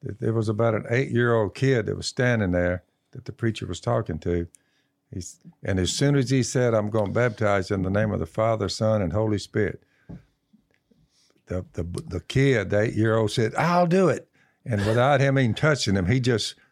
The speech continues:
held his nose and <laughs> went down and come back up.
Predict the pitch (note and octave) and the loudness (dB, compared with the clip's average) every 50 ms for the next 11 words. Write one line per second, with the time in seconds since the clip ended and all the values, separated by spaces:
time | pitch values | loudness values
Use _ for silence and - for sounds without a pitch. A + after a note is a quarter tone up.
0 | _ _ _ _ _ - B2+ A#2+ B2+ B2+ A#2 G2+ - B2+ A#2+ C3 C#3 C3+ B2 A2+ | _ _ _ _ _ -4 -2 0 0 0 0 0 0 2 2 4 4 4 2 2
1 | G#2 F#2+ - - - E3 - - F#3+ - - - - D3 - C3 - - A2+ C3 | 0 0 0 -2 -2 0 0 -2 -2 -4 -6 -8 -10 -8 -6 -4 -2 0 0 0
2 | C#3 C#3 A#2+ C3 C#3+ D3+ D3 C#3 C3 B2 A2 A2 - - C#3+ C#3 C3 B2 C3 B2+ | 0 0 2 2 4 4 4 4 2 2 0 -2 -2 0 0 0 2 2 2 2
3 | B2 A#2 C#3 C#3 C#3 C3+ | 2 2 2 2 2 0